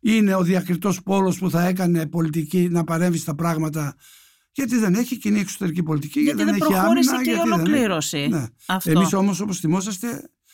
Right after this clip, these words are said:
Speaker 1: από τα, όλα τα κόμματα της χώρας ήμασταν οι μόνοι που επιμέναμε από τότε σε όλα, και στο Ευρωπαϊκό Σύνταγμα και στην, ε, πολιτική ενοποίηση και στην, ε,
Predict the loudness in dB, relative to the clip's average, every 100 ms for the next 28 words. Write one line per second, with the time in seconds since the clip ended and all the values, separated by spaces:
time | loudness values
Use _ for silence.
0 | _ _ -6 -4 -4 -4 -4 -2 -2 -4
1 | -2 -2 0 -2 -6 -6 -4 -4 -4 -6
2 | -4 0 2 2 0 0 -4 -6 -8 -4
3 | -2 0 0 -2 -6 -8 -8 -6 -10 -12
4 | _ _ _ _ -4 0 2 0 -2 -6
5 | -4 -4 -2 -4 -4 -6 -4 -4 -2 -4
6 | -4 -8 -6 -6 -4 -6 -8 _ -20 -14
7 | -4 0 0 -2 -4 -2 0 0 0 0
8 | 0 -2 0 0 -2 -6 -4 -6 -4 -2
9 | 0 0 -4